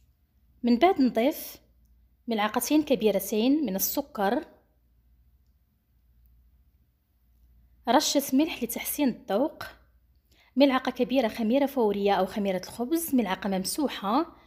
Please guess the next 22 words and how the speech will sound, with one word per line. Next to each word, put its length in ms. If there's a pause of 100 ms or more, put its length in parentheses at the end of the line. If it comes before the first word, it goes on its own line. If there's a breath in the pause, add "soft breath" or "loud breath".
(220 loud breath)
مع 200
مرش 320
مزيان، 420 (1800)
ونخلط 360
المكونات 560
جيدًا. 680 (1200)
من 120
بعد 220
نضيف 260
الدقيق 440
بشكل 340
تدريجي، 880 (440)
ضفت 220
الكوب 300
الأول، 680 (460)
الكوب 280
الثاني 720 (400)
معيار 340
الكوب 420
مية 140
وخمسين 380
غرام، 560